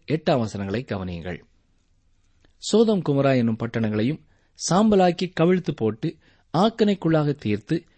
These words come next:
பிற்காலத்திலே அவபக்தியாய் நடப்பவர்களுக்கு அவைகளை திருஷ்டாந்தமாக வைத்து,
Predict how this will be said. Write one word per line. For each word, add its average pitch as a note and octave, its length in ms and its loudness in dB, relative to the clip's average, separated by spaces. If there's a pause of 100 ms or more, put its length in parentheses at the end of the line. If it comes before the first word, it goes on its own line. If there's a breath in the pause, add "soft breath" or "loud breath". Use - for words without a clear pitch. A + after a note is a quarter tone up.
(240)
பிற்காலத்திலே D3+ 840 2 (140)
அவபக்தியாய் E3+ 640 2
நடப்பவர்களுக்கு A#2 800 -2 (100)
அவைகளை A#2 580 -2
திருஷ்டாந்தமாக C#3 760 0
வைத்து, G2 480 -2